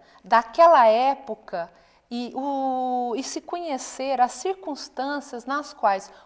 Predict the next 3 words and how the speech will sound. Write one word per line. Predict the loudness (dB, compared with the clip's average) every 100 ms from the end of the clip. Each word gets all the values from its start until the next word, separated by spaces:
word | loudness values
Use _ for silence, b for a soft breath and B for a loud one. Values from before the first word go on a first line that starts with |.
| B
os | -10
sujeitos, | -8 -10 -6 -6 -6 -8 -12 -12 -14 -18 b b b b
é, | -6 -2 -2 -2 -4 -4 -4 -6 -8